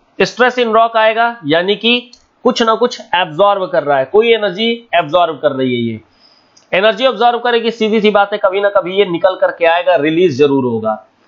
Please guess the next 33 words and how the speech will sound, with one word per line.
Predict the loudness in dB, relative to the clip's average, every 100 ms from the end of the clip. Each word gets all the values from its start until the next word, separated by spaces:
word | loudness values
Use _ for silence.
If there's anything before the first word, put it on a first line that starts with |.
| _ _ _
और | -2 0
जब | 0
release | 0 0 0 0
होगा | 0
तो | 0
again | 0 0 0 0 2
क्या | 0
हो | 0
जाएगी? | -2 -2 -4 -10 _
Shock | -16 -2 0 0 0
हो | 0
जाएगी। | 0 0 -4 -6 _ _ _ _ -2
तो |
यहां | 0 0
पर | -2
shaking | -4 -4 -2 -2 -4
start | 0 -2 -2
हो | -4
जा | -2
रही | -2 -2
होगी | -2 -2
basically। | -4 -6 -8 -8 -10 _ _ _ _ _ _ _ _ _ -20 -18 -16 -10 -2
in | 0
the | 2
interior | -2 -2 0 2
of | 2 0
Earth | -2
is | -2 0
relieved | 0 0 -2 -4
through | -2 0 -2 -12 _ _
the | -2 -2
weak | -2 -4 -2
zone, | 0 0